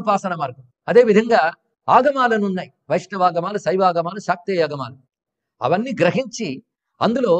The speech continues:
వేద సమ్మతమైనవి ఏవి ఉన్నాయో అవి తీసుకుని వేద విరుద్ధమైనవి ఏవైతే ఉన్నాయో వాటిని పరిహరించి వాటిని చక్కగా తీసుకువచ్చి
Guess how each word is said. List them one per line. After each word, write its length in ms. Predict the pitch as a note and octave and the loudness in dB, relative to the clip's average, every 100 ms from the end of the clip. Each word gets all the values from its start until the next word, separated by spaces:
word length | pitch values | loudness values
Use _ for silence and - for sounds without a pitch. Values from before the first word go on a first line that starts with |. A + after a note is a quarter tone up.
| G3 - C#3 | -2 -6 2
వేద 220 | A3 B3+ B3+ | 2 2 -2
సమ్మతమైనవి 720 | G#3 B3+ C#4+ D4 D4 C#4 A3+ | -2 -2 0 0 0 2 4
ఏవి 120 | G#3+ G#3+ | 6 4
ఉన్నాయో 280 | G3 F#3 F3+ A#3 F3+ | 0 -2 -2 -2 0
అవి 100 | F3+ F3 | 0 0
తీసుకుని 420 | A3 - G#3+ E3 D3 _ _ - | -6 -4 -4 -2 -6 _ _ 2
వేద 240 | D#3 B3 A#3 | 4 6 4
విరుద్ధమైనవి 640 | A3 C4+ G#3+ C4+ C4 B3 A3+ | 2 -2 4 4 6 6 6
ఏవైతే 220 | G#3+ G#3+ | 4 -2
ఉన్నాయో 180 | G3+ G3 | -2 0
వాటిని 180 | F3 D#3 F#3 | 0 0 4
పరిహరించి 720 | A3 F#3+ G3+ D#3+ D3 - C#3+ B2+ - _ _ _ - | 4 4 0 -4 -8 -8 -8 -8 -14 _ _ _ -2
వాటిని 380 | B2 A#3 C4 A#3+ | 4 4 2 -8
చక్కగా 360 | A3 A3 B3+ G#3 C#3 _ _ _ | -8 -2 2 2 0 _ _ _
తీసుకువచ్చి 480 | G#3 G#3+ - D3+ - | -6 -6 -4 -6 -6